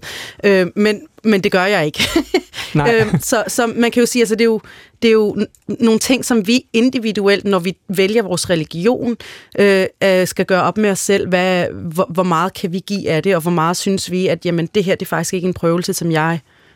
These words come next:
Speaker 1: som jeg kan eller gider, eller hvad det er, følelsen, den ligger
Speaker 2: Ja.
Speaker 1: inde med, ikke?
Speaker 2: Og på den måde er din,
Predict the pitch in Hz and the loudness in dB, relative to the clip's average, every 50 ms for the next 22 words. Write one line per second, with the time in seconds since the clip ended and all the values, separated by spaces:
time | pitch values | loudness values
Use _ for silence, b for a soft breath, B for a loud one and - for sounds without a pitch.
0 | b b b b - - - - 180 175 160 147 - - - 196 196 - 143 160 | b b b b -8 -4 0 2 2 4 4 2 0 0 -2 -2 -2 -2 -2 -2
1 | 160 147 - 190 190 - 190 185 170 160 135 143 143 139 139 139 135 113 - 151 | -2 -2 -2 -2 -2 0 0 0 2 2 0 0 0 0 2 0 0 -2 -4 -2
2 | 143 180 175 180 185 160 147 156 - - 165 165 180 175 - 190 175 160 175 170 | 0 2 2 4 4 2 2 0 0 0 0 0 0 0 2 0 0 2 0 0
3 | 147 151 156 151 - 180 - - 131 160 160 156 156 175 214 262 - _ B B | 0 0 0 0 2 0 0 0 0 -2 -2 -4 -4 -4 -4 -6 -8 _ B B
4 | B B B B B B B B - - - 131 107 139 156 170 160 151 147 151 | B B B B B B B B -4 -2 0 2 2 2 2 4 4 4 4 4
5 | 147 131 117 - 185 180 156 143 127 - | 4 4 2 2 2 2 2 0 -2 -4